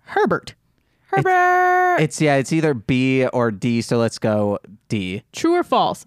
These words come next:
Speaker 1: Xander has memory loss after being possessed by a hyena.
Speaker 2: False.
Speaker 3: False. He lied about it. Piece
Speaker 2: What a
Speaker 3: of
Speaker 2: dick.
Speaker 3: shit.
Speaker 1: All right, question fourteen.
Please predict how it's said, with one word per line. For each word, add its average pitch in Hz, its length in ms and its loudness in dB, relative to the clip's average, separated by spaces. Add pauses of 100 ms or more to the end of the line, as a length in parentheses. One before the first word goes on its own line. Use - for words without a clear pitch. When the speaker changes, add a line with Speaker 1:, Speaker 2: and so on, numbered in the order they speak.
Speaker 1:
Xander 277 380 0
has 254 200 0
memory 233 320 2
loss 185 280 -2
after 185 220 -2
being 190 220 -2
possessed 190 440 -4
by 190 140 2
a 185 60 0
hyena. 175 520 -4 (140)
Speaker 2:
False. 147 800 2
Speaker 3:
False. - 40 -20 (220)
He 214 140 0
lied 220 400 2
about 196 380 2
it. 175 220 -2 (240)
Piece - 100 0
Speaker 2:
What 143 100 2
a 139 60 0
Speaker 3:
of 175 60 -8
Speaker 2:
dick. - 120 0
Speaker 3:
shit. 208 380 0 (100)
Speaker 1:
All - 80 -20
right, - 80 -20
question 240 320 -2
fourteen. 240 500 -2